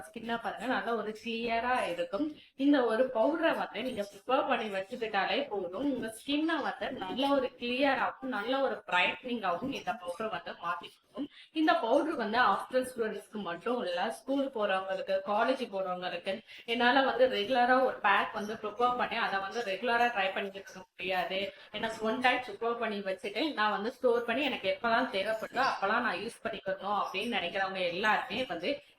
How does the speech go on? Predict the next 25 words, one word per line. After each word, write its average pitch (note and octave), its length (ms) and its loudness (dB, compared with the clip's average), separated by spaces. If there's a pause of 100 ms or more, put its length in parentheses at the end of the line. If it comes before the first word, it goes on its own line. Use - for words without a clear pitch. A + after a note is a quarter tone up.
இந்த D#4 180 4 (140)
பவுடரை A3 400 4
வந்து F#3 240 -2
நீங்க F#3 220 -4
ஸ்டோர் A#3 260 2
பண்ணி G#3+ 240 -2
வச்சுக்கலாம். F#3+ 600 0
உங்களுக்கு G#3 320 -6
சிக்ஸ் - 280 -4
மந்த்ஸ் C4 220 0
வரைக்கும் G3 340 0
அப்படியே G#3 300 -4 (140)
வரும், F3 260 -2
கெட்டு G3 200 -4 (100)
போகாது. F3 400 -4 (400)
நீங்க C#4 180 4
உங்களுக்கு A#3+ 320 0
எப்பெல்லாம் C#4 420 2
தேவைப்படுதோ G#3+ 500 2 (120)
அப்பெல்லாம் A#3 400 2
நீங்க C4 120 -4 (100)
இதை F3+ 200 -2
எடுத்து F3+ 220 -4 (100)
யூஸ் A3 220 -6
பண்ணிக்கலாம். G3+ 560 -2